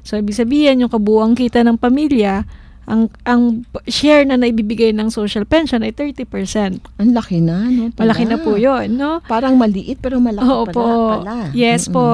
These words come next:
Speaker 1: Tapos, ito po ay nagagamit po primarily po sa pagkain,
Speaker 2: Mm-mm.
Speaker 1: pangalawa po sa pambili ng gamot, at pangatlo po ay sa household bills, like katulad ng kuryente,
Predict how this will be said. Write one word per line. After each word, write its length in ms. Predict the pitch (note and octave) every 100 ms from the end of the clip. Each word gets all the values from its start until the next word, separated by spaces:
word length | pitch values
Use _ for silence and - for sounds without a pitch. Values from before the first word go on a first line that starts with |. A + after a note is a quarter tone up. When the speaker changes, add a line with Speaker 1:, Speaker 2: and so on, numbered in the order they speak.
| A3+
Speaker 1:
Tapos, 640 | D4+ D4+ F4+ F4 - - -
ito 320 | D4 - E4+
po 400 | - C4+ C#4 C4+ - -
ay 240 | A#3 A#3
nagagamit 560 | A#3 A#3+ A#3+ B3 D4+ -
po 160 | C#4
primarily 640 | B3 A#3+ A3+ G#3+ G#3+ A3+ A3+
po 80 | A3+
sa 240 | A3 G#3
pagkain, 640 | A3+ G#3 D4+ D4+ A#3 C4+
Speaker 2:
Mm-mm. 480 | D#4+ E3 E3 D#3 D3
Speaker 1:
pangalawa 480 | A#3 A#3 A#3 A#3 A#3+
po 160 | - A3+
sa 160 | A3
pambili 400 | A#3+ A3+ A3+ A3
ng 80 | A#3+
gamot, 480 | C4+ D4+ B3+ A#3+ C4
at 160 | A#3+
pangatlo 400 | - D#4 D4+ C#4
po 240 | C4 B3+ A#3
ay 240 | A3 A3
sa 160 | G#3+ G#3+
household 560 | G#3 G#3 G3 G#3 G3
bills, 480 | G3 A#3 G#3 G3 -
like 160 | G3 G3
katulad 400 | G3+ G3+ G3 G3
ng 240 | G3 F#3+
kuryente, 800 | G#3 A#3+ D4 D#4+ D4+ C#4 C4+ C4+